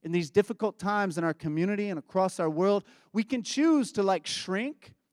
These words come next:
and we can live in our small, kind of well-defined, comfortable box, and we can try to keep God in the box we've created for God.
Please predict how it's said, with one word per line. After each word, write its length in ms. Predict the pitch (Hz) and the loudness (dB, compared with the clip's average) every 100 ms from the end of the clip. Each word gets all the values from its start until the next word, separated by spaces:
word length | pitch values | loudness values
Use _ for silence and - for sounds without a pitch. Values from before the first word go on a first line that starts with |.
| _ _ _ _ | _ _ _ _
and 100 | - | -6
we 120 | 180 220 | -4 0
can 240 | 220 185 | 0 4
live 360 | 185 226 240 208 | 8 8 8 4
in 80 | |
our 120 | 196 170 | 0 -2
small, 680 | - - 175 190 220 220 220 | -6 -6 2 8 8 8 4
kind 200 | 202 170 | -2 -4
of 140 | 131 | 0
well-defined, 880 | 165 196 214 180 - 180 202 202 180 | 2 2 2 -2 -2 -2 -2 -4 -8
comfortable 500 | - 202 - 180 160 | -10 -10 -12 -14 -8
box, 460 | 131 170 208 - | 0 0 0 -6
and 100 | 175 | -12
we 80 | 175 | -10
can 180 | 196 185 | -8 -8
try 220 | - 196 | -2 0
to 80 | 185 | 0
keep 300 | - 214 - | -6 -12 -4
God 380 | 175 214 220 208 - _ _ _ | 2 4 4 2 -6 _ _ _
in 160 | 175 185 | -6 -4
the 80 | 170 | 2
box 420 | 175 208 - - | 4 2 0 -6
we've 200 | 214 185 | -6 -4
created 460 | - 190 190 185 | -2 0 0 0
for 120 | - 165 | -6 -6
God. 380 | 151 143 107 | 0 0 -2